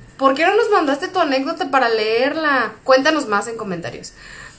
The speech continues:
Eh, dice Rogelio Treviño, "Bienvenido". Oigan, pues vamos a hablarle a Josué para ya no perder más tiempo y leer sus historias, que a ver si no tienen sexo, porque ya nos quejamos.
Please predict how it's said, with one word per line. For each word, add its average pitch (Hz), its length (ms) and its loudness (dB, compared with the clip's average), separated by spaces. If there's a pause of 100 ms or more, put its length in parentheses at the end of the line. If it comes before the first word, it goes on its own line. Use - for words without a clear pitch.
(100)
Eh, 226 420 4
dice 269 480 2
Rogelio 285 340 2
Treviño, 277 340 2
"Bienvenido". 247 720 0
Oigan, 269 360 4
pues 233 160 0
vamos 262 200 0
a - 20 0
hablarle 226 260 2
a 247 40 -2
Josué 240 340 0 (220)
para 220 160 6
ya 214 140 2
no 233 140 -2
perder 214 280 -4
más 214 200 -8
tiempo 392 400 -2 (460)
y 233 140 -6
leer 214 200 2
sus 262 160 -4
historias, 247 460 0 (280)
que 202 100 -2
a 185 100 2
ver 240 220 2 (300)
si - 180 -12
no 180 180 -6
tienen 190 260 -4
sexo, 160 460 -10 (180)
porque 175 320 -6
ya 240 220 4 (560)
nos 165 200 -10
quejamos. 170 480 -6